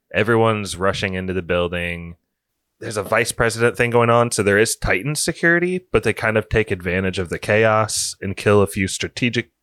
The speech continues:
people in the background, get their passes, and they get into the game. A lot of 'em. And they bring bombs and bags of popcorn and, like, little stuffed animals.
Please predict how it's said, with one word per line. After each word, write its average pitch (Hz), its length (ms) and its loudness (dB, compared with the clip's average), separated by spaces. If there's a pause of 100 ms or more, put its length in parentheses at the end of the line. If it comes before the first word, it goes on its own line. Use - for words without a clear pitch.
(280)
people 104 400 4
in 95 60 2
the 90 80 0
background, 90 840 0 (220)
get - 220 -6
their 95 180 2
passes, 76 760 -6 (420)
and 110 140 -2
they 123 80 4
get 151 140 4
into 175 180 0
the 170 80 -2
game. 151 340 -2 (640)
A 104 80 2
lot 110 320 4
of 92 120 0
'em. 69 220 -12 (360)
And 107 120 -2
they 107 100 6
bring 117 320 2
bombs 98 520 2
and 80 140 -8 (120)
bags 87 320 0
of - 140 -10
popcorn 110 960 2 (540)
and, 95 180 0
like, 85 300 0
little 90 260 2
stuffed - 460 0
animals. 101 840 2